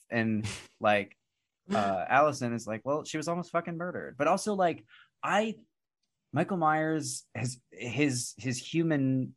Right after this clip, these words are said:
Speaker 1: slash supernatural status has always been a big question mark, pretty much this whole franchise, no matter which timeline you
Speaker 2: Mm.
Speaker 1: choose. And with this one especially, that's one of those answers I really was expecting. And I'm like, "Are they finally gonna say if he's, like, a human or not?" And they
Speaker 2: <laughs> Right.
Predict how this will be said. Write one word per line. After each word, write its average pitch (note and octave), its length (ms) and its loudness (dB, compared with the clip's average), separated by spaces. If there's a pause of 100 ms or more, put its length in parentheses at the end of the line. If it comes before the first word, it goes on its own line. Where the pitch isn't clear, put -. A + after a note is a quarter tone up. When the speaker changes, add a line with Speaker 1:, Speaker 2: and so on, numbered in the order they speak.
Speaker 1:
slash B2 500 2
supernatural A#2 680 -2
status G2+ 460 -2
has G#2 120 -4
always A2 220 2
been G#2 140 -2
a F#2+ 40 -4
big G#2 240 -4
question - 380 -4
mark, F2+ 280 -6
pretty G#3 160 -2
much B3+ 200 -6
this C3 120 -8
whole C3 260 0
franchise, G#2 640 -6
no G#2+ 60 -4
matter G#2 160 -4
which A2 200 -10
timeline A#2+ 460 -6
you C3+ 40 -2
Speaker 2:
Mm. C3 40 0
Speaker 1:
choose. B2 440 -2 (360)
And C#3+ 180 4
with B2+ 160 -2
this - 240 0
one C#3+ 180 -4
especially, A2 800 -2
that's D3 240 2
one D#3+ 140 -2
of C3 40 -4
those A#2+ 180 0
answers G#2+ 380 -4
I G2+ 200 0 (120)
really C#3+ 380 4
was G2+ 140 -4
expecting. G2+ 400 -8
And G2+ 100 -8
I'm G2+ 140 -10
like, G#2 140 -4
"Are - 60 -2
they A3 100 2
finally A2+ 420 0
gonna A2 160 -4
say G#2+ 280 -2
if G#2+ 80 -10
he's, G#2+ 220 -8
like, F#2 280 -8 (240)
a G#2 60 -6
human G#2+ 360 -6
or B2+ 80 -6
not?" C#3 340 -10 (360)
And E3+ 180 2
they F3+ 340 0
Speaker 2:
<laughs> - 0 -
Right. D#3 240 -2